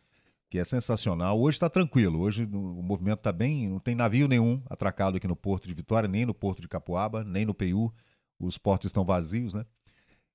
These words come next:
E agora no dia de movimento é muito bacana, os, os navios fazendo suas manobras, né? E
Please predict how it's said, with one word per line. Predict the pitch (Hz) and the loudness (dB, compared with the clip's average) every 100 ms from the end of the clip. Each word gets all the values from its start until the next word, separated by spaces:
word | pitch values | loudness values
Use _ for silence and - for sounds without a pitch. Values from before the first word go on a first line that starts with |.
| - | -4
E | 90 95 92 90 87 80 _ _ _ | 0 2 4 4 2 -2 _ _ _
agora | - 90 110 | -4 2 4
no | 120 | 4
dia | 92 143 | 4 4
de | 127 | 4
movimento | 123 113 107 131 | 4 4 4 4
é | 120 | 2
muito | 143 123 | 2 2
bacana, | 107 - 78 73 | 0 0 -2 -2
os, | 82 | -4
os | 92 92 | -4 -2
navios | 98 87 110 | 0 0 0
fazendo | - 98 92 107 92 85 _ _ _ | 0 -2 0 0 0 -4 _ _ _
suas | - 107 90 | -2 0 2
manobras, | 90 80 107 127 117 90 90 78 - - | 0 2 4 4 4 2 0 0 -6 -10
né? | 78 82 92 - _ _ - | -6 -4 -4 -8 _ _ -12
E | 92 90 87 82 78 76 | -6 -2 0 0 -2 -4